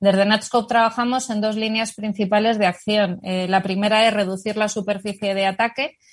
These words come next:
y, en segundo lugar, con un motor de D L P, eh, de grado empresarial muy avanzado, pues que incluye técnicas como fingerprinting y O C R, ¿no? Al final,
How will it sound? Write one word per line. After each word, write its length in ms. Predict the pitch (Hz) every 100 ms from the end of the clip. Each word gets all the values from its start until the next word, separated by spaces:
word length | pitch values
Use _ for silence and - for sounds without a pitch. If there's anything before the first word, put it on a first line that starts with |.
| _ -
y, 260 | 202 196
en 120 | 196
segundo 380 | 190 202 196 220
lugar, 340 | 214 208 262 254
con 180 | 202
un 140 | 202 208
motor 320 | 208 208 202
de 140 | 202
D 60 | 202
L 180 | 196 196
P, 360 | 233 226 190 -
eh, 200 | 180 180
de 100 | 185
grado 240 | 185 202
empresarial 600 | 202 190 196 202 196 214
muy 200 | 208 202
avanzado, 580 | 196 196 196 - 233 247
pues 160 | 233 196
que 80 | 190
incluye 380 | 185 196 190
técnicas 440 | 190 196 190 196 180
como 300 | 190 180 175
fingerprinting 800 | - 208 202 196 220 220 240 220
y 60 |
O 60 | 185
C 240 | - 180
R, 200 | 180 175
¿no? 80 | 180
Al 80 | 226
final, 400 | - 196 196 202